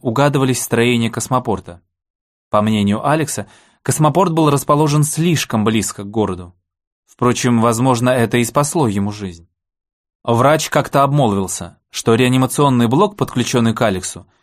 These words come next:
выработал ресурс и отключился, едва того положили на операционный стол. Нет, ну кто мог подумать, что полная страховка однажды пригодится? Кто-то в офисе третьей грузопассажирской будет скрипеть зубами, подписывая счета за лечение.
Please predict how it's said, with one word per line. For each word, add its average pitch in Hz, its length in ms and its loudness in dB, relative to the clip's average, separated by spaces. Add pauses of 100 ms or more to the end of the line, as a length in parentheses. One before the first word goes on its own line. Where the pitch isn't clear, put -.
(240)
выработал 151 560 4
ресурс 147 500 0
и 160 120 -2
отключился, 143 640 -2
едва 110 280 2
того 117 240 0
положили 117 440 0
на 110 140 0
операционный 107 640 -2
стол. 90 380 -8 (920)
Нет, 113 360 0
ну 95 100 -8
кто - 280 0
мог 120 240 0
подумать, 135 440 2
что - 220 -2
полная 123 460 2
страховка 127 580 0
однажды 117 380 0
пригодится? 113 680 -4 (760)
Кто-то 147 380 0
в 135 80 2
офисе 139 400 -2
третьей 143 380 0
грузопассажирской 127 920 0
будет 120 240 -2
скрипеть 127 400 -2
зубами, 117 480 0 (220)
подписывая 113 540 0
счета 110 340 0
за 101 120 -2
лечение. 101 560 -4